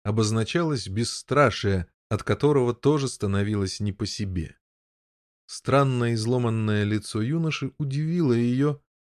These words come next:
но не вызвало страха. "Ну вот", — сказал король, соединяя их руки, — "это Ланселот, тот самый, о котором я тебе рассказывал.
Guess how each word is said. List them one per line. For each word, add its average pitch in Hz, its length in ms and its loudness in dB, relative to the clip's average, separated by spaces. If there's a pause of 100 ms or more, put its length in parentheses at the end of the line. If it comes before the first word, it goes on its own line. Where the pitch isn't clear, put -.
(140)
но 151 340 0 (160)
не 147 200 4
вызвало 117 480 0
страха. 87 640 -4 (1200)
"Ну 120 180 4
вот", — 240 460 -2
сказал 107 440 0
король, 147 320 0
соединяя 107 600 0
их 104 300 -6
руки, — 90 400 -4 (380)
"это 180 320 6
Ланселот, 120 800 2 (340)
тот 147 200 6
самый, 170 400 2
о 113 140 -4
котором 147 340 0
я 120 140 0
тебе 120 240 0
рассказывал. 95 760 0